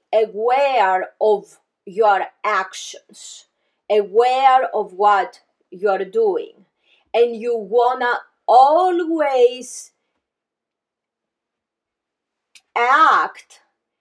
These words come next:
in, uh, the most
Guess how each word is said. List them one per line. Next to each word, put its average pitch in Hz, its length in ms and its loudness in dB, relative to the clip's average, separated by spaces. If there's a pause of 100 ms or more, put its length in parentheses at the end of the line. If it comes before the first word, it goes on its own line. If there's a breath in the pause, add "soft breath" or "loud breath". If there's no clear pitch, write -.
(360)
in, 233 500 -4
uh, 196 220 -2 (760)
the 214 200 0
most 254 600 0